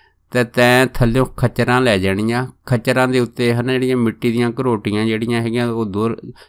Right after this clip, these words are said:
ਚਾਰ ਚਾਰ, ਪੰਜ ਪੰਜ ਜਿਹੜੀਆਂ ਉਹ, ਉਹ, ਉਹਨੂੰ ਲੱਦ ਲੈਣਾ। ਜਦ ਘਰੋਟੀਆਂ ਲੱਦੀਆਂ ਜਾਣ, ਉੱਪਰੋਂ ਚਸ਼ਮੇ ਤੋਂ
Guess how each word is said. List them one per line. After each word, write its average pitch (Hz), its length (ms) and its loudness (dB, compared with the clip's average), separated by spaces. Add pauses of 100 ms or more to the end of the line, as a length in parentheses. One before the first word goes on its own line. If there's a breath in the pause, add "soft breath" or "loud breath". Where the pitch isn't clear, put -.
(100)
ਚਾਰ 117 240 6
ਚਾਰ, 113 220 2
ਪੰਜ 107 280 0
ਪੰਜ 113 280 0
ਜਿਹੜੀਆਂ 110 440 0
ਉਹ, 117 80 0
ਉਹ, 107 560 -4 (480)
ਉਹਨੂੰ 123 260 4
ਲੱਦ 107 200 4
ਲੈਣਾ। 98 320 2 (680 loud breath)
ਜਦ 139 200 6
ਘਰੋਟੀਆਂ 135 460 2
ਲੱਦੀਆਂ 131 440 4
ਜਾਣ, 143 240 4
ਉੱਪਰੋਂ 156 500 0
ਚਸ਼ਮੇ 151 460 2
ਤੋਂ 151 140 0